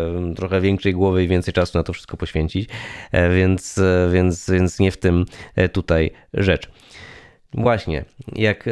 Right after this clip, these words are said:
sobie rozmawiałem, i, bo od tego gdzieś tam wyszedłem, rozmawiałem sobie z, z koleżanką o weganizmie, e, i gdzieś doszliśmy do miodu i próbowałem jej wytłumaczyć, dlaczego nie jem miodu. No i, em,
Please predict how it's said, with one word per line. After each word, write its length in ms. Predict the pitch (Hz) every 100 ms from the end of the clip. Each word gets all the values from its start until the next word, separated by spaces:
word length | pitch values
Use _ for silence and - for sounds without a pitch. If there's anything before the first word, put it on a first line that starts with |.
| 107
sobie 240 | - 120
rozmawiałem, 840 | 110 110 113 120 113 107 104 92 71
i, 440 | 117 107 107 107 104 98
bo 160 | 107
od 220 | 101 -
tego 260 | - 113 104
gdzieś 200 | 98 95
tam 340 | 101 95 92 95 95
wyszedłem, 440 | 92 101 90 80 82
rozmawiałem 360 | 92 120 170
sobie 280 | 156 110 107
z, 180 | 101 101 101 101 98 98 95 98 98
z 40 | -
koleżanką 500 | 92 95 104 101 90
o 40 |
weganizmie, 540 | 85 80 80 104 160 202 - 160 -
e, 240 | - 104 -
i 680 | 151 160 160 165 165 165 165 139
gdzieś 200 | 120 117
doszliśmy 400 | 101 107 98 82
do 60 |
miodu 500 | 80 90 120 135 131 117 - - _ _ _ _ -
i 180 | 131 127
próbowałem 600 | 123 98 95 101 104 104
jej 280 | 101 95 95
wytłumaczyć, 420 | 98 82 90 -
dlaczego 320 | 92 - 87
nie 160 | 85 82
jem 120 | 80
miodu. 380 | 80 90 143 190 - - - - - 98
No 140 | 113
i, 360 | 156 170 170 220
em, 440 | 143 127 127 127